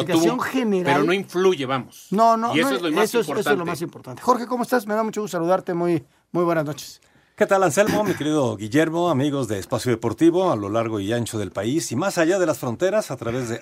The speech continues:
Speaker 3: iHeartRadio? Pues aquí estamos, eh, contentos con esta final, ¿no? Creo que la final Francia-Argentina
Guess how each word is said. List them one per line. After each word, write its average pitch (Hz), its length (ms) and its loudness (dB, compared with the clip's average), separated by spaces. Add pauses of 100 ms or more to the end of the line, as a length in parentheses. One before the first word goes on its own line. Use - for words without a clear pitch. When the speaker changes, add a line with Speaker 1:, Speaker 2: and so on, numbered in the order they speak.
Speaker 3:
iHeartRadio? 135 1000 -2 (720)
Pues 180 160 0
aquí 180 160 -2
estamos, 220 460 2
eh, 156 280 2 (680)
contentos 202 500 2
con 175 140 2
esta 185 180 -2
final, 156 400 0
¿no? 190 200 -6 (100)
Creo 180 200 0
que 175 100 0
la 151 120 4
final 147 680 0
Francia-Argentina 143 1600 -2